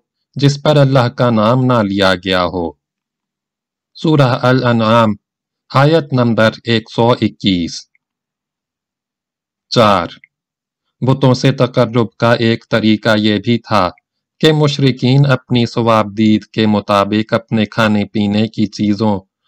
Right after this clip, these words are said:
اور اپنی کھیتی اور چوپائی کی پیداوار کا ایک حصہ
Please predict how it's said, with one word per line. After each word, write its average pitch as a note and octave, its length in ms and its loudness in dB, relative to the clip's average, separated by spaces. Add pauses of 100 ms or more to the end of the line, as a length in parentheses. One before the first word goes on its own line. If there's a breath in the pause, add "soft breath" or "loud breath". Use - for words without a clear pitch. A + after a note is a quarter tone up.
(160)
اور C3+ 140 2
اپنی C#3 400 2
کھیتی C3 460 0
اور A#2+ 280 4
چوپائی A2 460 0
کی G#2+ 160 -4
پیداوار G2+ 680 0
کا G2+ 320 -2
ایک G#2 360 -4
حصہ F#2+ 360 -2